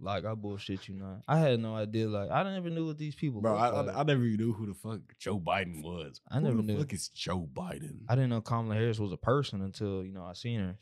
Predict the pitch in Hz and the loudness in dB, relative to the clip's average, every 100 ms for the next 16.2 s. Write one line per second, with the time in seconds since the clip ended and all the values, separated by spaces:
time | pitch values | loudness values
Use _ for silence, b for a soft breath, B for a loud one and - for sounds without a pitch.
0 | - 135 139 139 123 113 107 113 117 113 | -4 0 2 2 0 2 4 4 2 -2
1 | - _ - 208 196 175 233 220 202 185 | -8 _ -6 0 2 4 4 6 4 4
2 | 202 190 175 170 185 151 135 135 113 110 | 6 6 6 4 4 2 2 0 2 2
3 | 95 85 73 69 67 65 - - - _ | 2 2 0 2 0 -4 -10 -18 -20 _
4 | _ B B _ _ _ _ _ _ _ | _ B B _ _ _ _ _ _ _
5 | _ - 180 170 160 202 190 170 175 185 | _ 2 8 8 8 0 4 4 4 4
6 | 185 - 185 165 165 - - - 175 160 | 2 2 0 0 0 -2 8 10 10 8
7 | 170 160 135 135 - - B B B B | -2 -4 -4 -6 -4 -6 B B B B
8 | _ - - - 226 - 175 190 175 - | _ -18 -4 0 0 -2 2 4 2 4
9 | 156 165 143 - 117 98 87 80 90 117 | 8 8 6 6 6 4 2 -4 -4 0
10 | 117 117 - 120 123 120 113 113 110 110 | 0 0 0 -2 2 2 2 0 0 -2
11 | 110 104 - - 107 107 107 117 113 104 | -4 -8 -14 -20 -4 2 4 4 2 0
12 | - 117 113 110 107 - 104 104 110 113 | 2 2 2 0 -2 -4 -4 0 2 2
13 | 98 98 120 113 107 104 113 104 98 - | -2 -6 -4 -4 -6 -10 -6 -6 -4 0
14 | 107 98 95 98 123 190 226 277 320 - | 0 0 0 0 4 4 6 4 4 6
15 | - 233 247 - 196 202 202 196 190 190 | 6 6 2 2 2 2 0 2 2 0
16 | 190 | -2